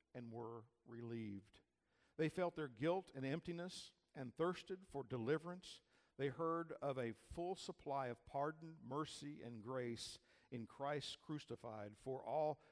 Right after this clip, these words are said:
penitent believers. They believed the good news and acted upon it."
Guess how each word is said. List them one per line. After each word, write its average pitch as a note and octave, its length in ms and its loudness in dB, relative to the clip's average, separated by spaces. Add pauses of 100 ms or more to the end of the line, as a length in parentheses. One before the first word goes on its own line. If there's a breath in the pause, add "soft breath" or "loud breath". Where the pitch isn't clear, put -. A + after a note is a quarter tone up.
(180 loud breath)
penitent C#3+ 480 -2
believers. A2+ 600 -2 (280 soft breath)
They C#3 120 4
believed C3+ 560 -2
the C#3 80 0
good B2 280 0
news A2 540 -6 (400 soft breath)
and A#2 220 -10 (100)
acted A2+ 480 -8 (400)
upon A2+ 360 -10
it." G2+ 120 -16